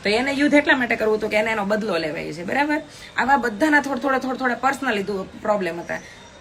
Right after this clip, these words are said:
શિખંડીને ઈ હતો કે "હું ભીષ્મ પિતામહને મર-, મરવાનું કારણ બનું", એટલે એને, એને, એના યુદ્ધ માટે ઉતાવળો થયો હતો. એટલે કૃષ્ણ ભગવાને એવું કીધું કે તમે તમારા વ્યક્તિગત યુદ્ધને લઈને એને પાંડવો હારે ન જોડો, તમે તમારું પોતાનું યુદ્ધ કરો. ખરેખર તમે તો પાણીયાળી ના છો,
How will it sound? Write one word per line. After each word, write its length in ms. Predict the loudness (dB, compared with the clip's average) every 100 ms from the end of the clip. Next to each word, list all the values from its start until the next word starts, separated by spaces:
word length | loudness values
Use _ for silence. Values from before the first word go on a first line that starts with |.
| -6 0
શિખંડીને 500 | 2 4 4 2 4
ઈ 220 | 4 4
હતો 140 | 2
કે 100 | 2
"હું 120 | 2 2
ભીષ્મ 260 | 0 0
પિતામહને 420 | 0 0 0 0
મર-, 200 | 0 -2
મરવાનું 420 | 0 -2 0 -2 0
કારણ 300 | 0 0 -4
બનું", 240 | -8 -12 -14 -18 -8 -4
એટલે 180 | 0
એને, 260 | 2 2 0
એને, 280 | 0 0 2
એના 240 | 2 2
યુદ્ધ 200 | 2 0
માટે 240 | -2 -2 -4
ઉતાવળો 400 | -2 -2 -2 -4
થયો 140 | -6
હતો. 140 | -8
એટલે 140 | -8 -6
કૃષ્ણ 340 | -6 -4 -4
ભગવાને 280 | -4 -4 -4
એવું 160 | -6 -6
કીધું 240 | -8 -8 -12 -16 -8
કે 60 |
તમે 200 | -2 -2
તમારા 260 | 0 2 4
વ્યક્તિગત 540 | 4 0 -2 -2 -2
યુદ્ધને 340 | -2 0 2 4
લઈને 200 | 2 0
એને 100 | 0
પાંડવો 340 | 0 2 2
હારે 160 | 2 2
ન 120 | 0
જોડો, 240 | 0 -4 -8 -16 -18 -18 -18 -14 -6
તમે 180 | -6
તમારું 300 | -2 0 2
પોતાનું 300 | 0 0 0
યુદ્ધ 220 | 2 0 -2
કરો. 240 | -8 -10 -12 -20 -14 -2
ખરેખર 300 | -2 0 -2
તમે 200 | 0 2
તો 80 | 2
પાણીયાળી 460 | 2 2 4 2
ના 200 | 2 0
છો, 320 | 2 4 4